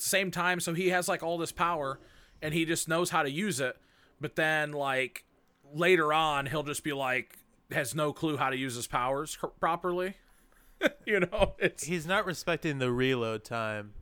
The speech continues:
Speaker 2: Like, you gotta relax after you do all this.
Speaker 1: Right, right.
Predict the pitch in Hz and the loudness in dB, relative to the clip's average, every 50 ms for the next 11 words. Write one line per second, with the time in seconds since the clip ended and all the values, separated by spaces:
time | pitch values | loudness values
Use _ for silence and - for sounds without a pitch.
0 | - - - 127 120 113 113 110 107 - - - - _ _ _ _ _ _ _ | -14 -10 -6 -4 -2 -2 -2 -2 -6 -8 -12 -20 -20 _ _ _ _ _ _ _
1 | _ _ _ _ _ _ - _ _ _ _ _ _ _ _ _ _ _ _ _ | _ _ _ _ _ _ -20 _ _ _ _ _ _ _ _ _ _ _ _ _
2 | _ _ _ _ - - - - _ - 151 160 160 175 160 156 147 139 139 135 | _ _ _ _ -16 -16 -16 -16 _ -4 -2 2 4 4 4 6 4 4 4 4
3 | 135 139 143 143 139 127 - - 139 127 113 127 127 123 123 117 123 120 120 117 | 6 8 8 8 8 6 4 0 -2 0 0 0 0 0 2 2 2 2 4 4
4 | 110 107 110 110 107 104 107 - - - - - - - _ _ _ _ _ _ | 2 2 2 0 0 -2 -4 -8 -12 -14 -16 -18 -20 -20 _ _ _ _ _ _
5 | _ _ _ _ _ _ _ _ _ _ _ 131 151 147 135 139 143 139 135 135 | _ _ _ _ _ _ _ _ _ _ _ -4 -2 0 2 2 4 4 4 2
6 | 127 - - - 131 135 127 127 123 120 120 120 113 | 0 -2 -8 -10 -6 -4 -2 0 0 0 0 -2 -6